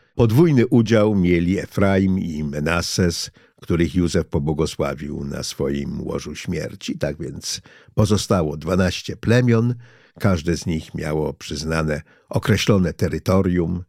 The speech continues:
e, w Izraelu. No, oprócz tego byli lewici i kapłani, e, którzy nie mieli przyznanego określonego terytorium, ale także byli uważani za dwa odrębne plemiona. W sumie cz-, niby, więc niby czternaście, ale dwanaście plemion terytorialnych.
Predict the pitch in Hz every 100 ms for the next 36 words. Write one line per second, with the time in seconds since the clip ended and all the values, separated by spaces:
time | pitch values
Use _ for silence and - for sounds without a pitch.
0 | _ _ _ - _ - 87 85 85 78
1 | 90 80 101 110 127 139 151 180 - _
2 | 180 233 208 160 - - 92 101 98 82
3 | 82 78 76 78 80 78 85 80 85 101
4 | 98 - 82 78 73 - 127 156 160 170
5 | 160 _ _ _ _ _ - 120 117 120
6 | 120 - 107 92 82 85 82 98 120 120
7 | 110 92 76 - - 78 78 76 78 78
8 | 71 - 76 78 73 - - 78 123 127
9 | 127 120 95 90 - 76 73 87 73 71
10 | 76 80 78 78 71 76 78 87 78 76
11 | 82 - 76 - 76 76 82 82 85 -
12 | 82 - 135 - - - - - - 135
13 | 80 78 78 - 90 78 - 85 87 120
14 | - 85 73 82 101 - 113 - 95 95
15 | - 160 - - 262 214 196